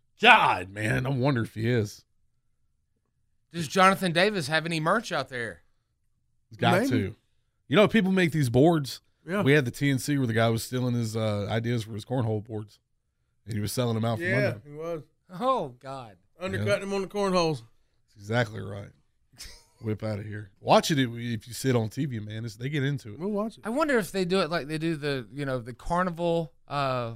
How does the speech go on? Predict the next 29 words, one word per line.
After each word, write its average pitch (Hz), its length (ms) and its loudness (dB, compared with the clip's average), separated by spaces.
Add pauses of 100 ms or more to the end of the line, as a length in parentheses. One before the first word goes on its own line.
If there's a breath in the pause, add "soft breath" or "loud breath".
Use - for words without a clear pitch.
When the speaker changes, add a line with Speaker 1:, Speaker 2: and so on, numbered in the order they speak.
(240)
Speaker 2:
you 143 120 -16
go 143 120 -4
to 139 80 -2
a 131 40 -6
carnival, 151 340 -4
do 143 160 -6
the 127 80 -6
basketball 135 520 -4
shot, 135 380 -4
and 120 200 -6
the 120 80 -6
rim 135 560 -2
is 117 200 -10
just - 480 -6
a 107 100 -10
little 135 340 -4
bit 123 320 -6 (480)
bigger 139 340 -4
than 123 220 -4
the 110 80 -6
ball. 120 400 -2
Speaker 3:
Yeah. 175 360 -2
Speaker 2:
So 165 160 0
I 160 40 4
wonder 185 260 2
if 143 140 -2
they, 156 200 -2
like, 143 260 -2
it, 110 160 -12